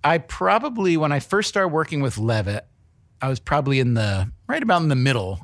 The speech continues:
on the saying, "I don't know." And I like to think that I've now inched up to the maybe seventy or eightieth percentile. Um, and, and it's not out of virtue. It's not because I think it's a good thing to be a good person to say it. I think it's useful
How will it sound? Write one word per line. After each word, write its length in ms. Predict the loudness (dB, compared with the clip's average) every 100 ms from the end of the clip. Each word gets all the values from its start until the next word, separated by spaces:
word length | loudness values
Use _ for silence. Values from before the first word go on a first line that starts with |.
| -6
on 160 | -2 0
the 80 |
saying, 300 | 0 2 2
"I 60 | 2
don't 180 | 0 0
know." 320 | 0 2 0 -6 -20 -20 -20 _
And 100 | 0
I 100 | 2
like 340 | 4 2 2 0
to 100 | -2
think 300 | 0 0 2
that 100 | 2
I've 140 | 2
now 300 | 2 2 0 0
inched 380 | -2 0 -2
up 180 | -2 -2
to 100 | -4
the 80 | 0
maybe 320 | 0 0 -2
seventy 580 | -2 0 2 2 2 0
or 80 | -2
eightieth 400 | -4 -4 -4 -4
percentile. 720 | -4 -2 -4 -4 -6 -6 -10 -14 -20 -20 -20 _
Um, 320 | 2 4 2 -4 -2
and, 180 | -2 -2 0
and 140 | 2
it's 160 | 2 2
not 320 | 2 2 0 0
out 160 | 2
of 100 | 2
virtue. 640 | 2 2 2 0 -4 -8 -10 -6
It's 160 | 0
not 200 | 2 2
because 340 | -2 0 0 0
I 120 | -2
think 340 | -2 2 2 2
it's 320 | -2 0 0 -2 -14 _ _ -4
a 40 |
good 320 | 2 2 2
thing 380 | 0 2 2 0
to 80 | 0
be 140 | 0
a 60 | 0
good 220 | 0 -2
person 380 | -2 -2 -2 0
to 60 |
say 220 | 2 2 2
it. 140 | -2 -12 -14 -2
I 60 | 2
think 160 | 2
it's 120 | 0
useful 640 | 2 4 4 0 -6 -14